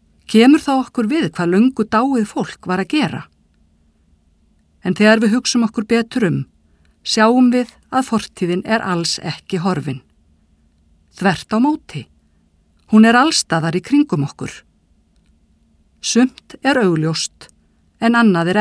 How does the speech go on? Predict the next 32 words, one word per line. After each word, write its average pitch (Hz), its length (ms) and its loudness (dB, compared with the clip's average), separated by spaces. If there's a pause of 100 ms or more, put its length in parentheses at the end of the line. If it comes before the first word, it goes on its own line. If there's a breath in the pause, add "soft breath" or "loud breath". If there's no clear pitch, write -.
erfiðara 170 380 -2
að - 60 -20
koma 165 320 -2
auga 156 320 -2
á. 180 40 0 (1900)
Við 208 180 6
vitum 294 400 2
til 269 160 -2
dæmis 165 560 0
að 185 180 -4
húsin 254 380 2
í 254 80 2
kringum 262 440 0
okkur - 340 -8 (340)
eru 185 240 -2
frá 202 160 0
ólíkum 170 480 0
tímum. 127 400 -4 (2250)
Ef 233 160 4
við 269 160 0
þekktum 302 400 0
bara 277 220 -2
húsin 214 420 -2
sem 196 240 0
verið 214 300 2
er 208 80 -2
að 202 100 -6
byggja, - 340 -8 (720)
þá 190 120 0 (120)
vissum 247 320 2
við 254 160 2
lítið 180 460 -4